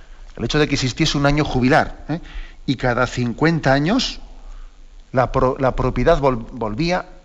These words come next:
a su dueño primigenio, que había ido perdiendo sus propiedades, volvía a él. O se prohibía el préstamo a interés, estaba prohibido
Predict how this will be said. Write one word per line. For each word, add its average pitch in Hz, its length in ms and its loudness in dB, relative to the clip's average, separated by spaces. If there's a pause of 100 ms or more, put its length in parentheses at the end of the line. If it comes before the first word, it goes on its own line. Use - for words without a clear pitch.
a 113 100 -6
su 123 220 -4
dueño 147 280 2
primigenio, 131 540 0
que 110 100 -2
había 123 240 2
ido 127 220 2
perdiendo 127 640 2 (300)
sus - 240 -6
propiedades, 131 540 2
volvía 123 360 4
a 165 60 6
él. 123 260 0 (1000)
O 123 100 -2
se 135 160 2
prohibía 131 420 2
el 147 100 2
préstamo 175 380 2
a 143 60 4
interés, 131 680 0
estaba 131 280 0
prohibido 120 480 0